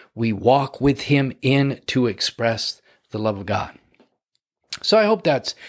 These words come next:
useful to you. As you consider your life, think about which one of those maybe is a place for you to,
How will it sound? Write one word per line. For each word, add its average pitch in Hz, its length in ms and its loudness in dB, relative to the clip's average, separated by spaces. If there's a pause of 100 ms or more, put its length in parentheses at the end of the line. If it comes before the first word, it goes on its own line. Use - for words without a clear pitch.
(160)
useful 170 400 0
to - 180 -6
you. 127 240 0 (260)
As 135 240 2
you 196 220 4
consider 151 840 2 (200)
your 185 260 6
life, 120 460 -6 (240)
think 208 200 2
about 139 520 2
which 165 320 0
one 185 180 2
of 165 140 2
those 160 320 4
maybe 156 380 2
is - 280 0
a 135 100 -4
place 147 520 0
for - 180 -6
you 139 300 2
to, 127 360 0